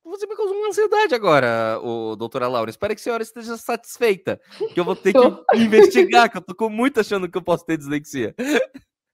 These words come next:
Speaker 2: Estou satisfeita. É, eu não
Speaker 1: Ai,
Speaker 2: tenho
Speaker 1: ai.
Speaker 2: tanta dificuldade, justamente, eu acredito que seja por conta disso, né?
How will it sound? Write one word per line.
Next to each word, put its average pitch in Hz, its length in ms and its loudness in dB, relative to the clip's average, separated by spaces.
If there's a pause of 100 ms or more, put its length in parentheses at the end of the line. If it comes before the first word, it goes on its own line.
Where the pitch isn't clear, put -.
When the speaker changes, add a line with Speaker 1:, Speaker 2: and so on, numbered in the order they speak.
(760)
Speaker 2:
Estou 240 220 -10
satisfeita. 214 760 -12 (520)
É, 254 140 0
eu 262 40 0
não 302 80 0
Speaker 1:
Ai, 294 80 0
Speaker 2:
tenho 302 120 -2
Speaker 1:
ai. 294 60 -6
Speaker 2:
tanta 285 240 -2
dificuldade, 247 640 -8
justamente, 240 640 -14 (360)
eu - 80 -10
acredito 208 400 -8
que - 80 -20
seja 233 220 -4
por 233 180 -14
conta 233 400 -8
disso, 214 360 -12
né? 175 160 -14